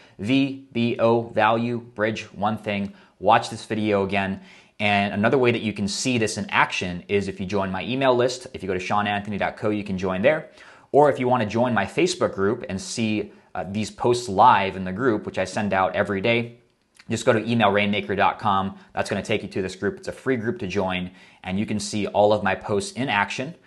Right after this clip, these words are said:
that are using this framework here. So those are the three things that I include in every sales generating email or every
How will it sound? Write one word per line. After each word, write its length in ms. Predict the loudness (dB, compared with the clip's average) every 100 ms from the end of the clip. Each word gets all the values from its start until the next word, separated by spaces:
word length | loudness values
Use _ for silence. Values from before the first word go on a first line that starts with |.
| _ -4
that 140 | -2
are 40 |
using 400 | 0 -2 -2 -2
this 140 | -4 -6
framework 460 | -8 -8 -8 -10
here. 240 | -12 -16 -16 _ _ -20 -20 -20 -18
So 320 | 4 4 4 -2 -20 _ 2
those 300 | 8 8 6
are 100 | 2
the 100 | 0
three 280 | 2 2
things 340 | 2 0 -2 2
that 100 | 4
I 120 | 4
include 480 | 2 0 0 2 2
in 180 | -2 2
every 400 | 2 2 0 -2
sales 420 | -2 2 4 4
generating 560 | 2 0 2 0 0 -2
email 460 | 0 2 2 0 0
or 160 | 4
every 480 | 4 4 0 -2 -8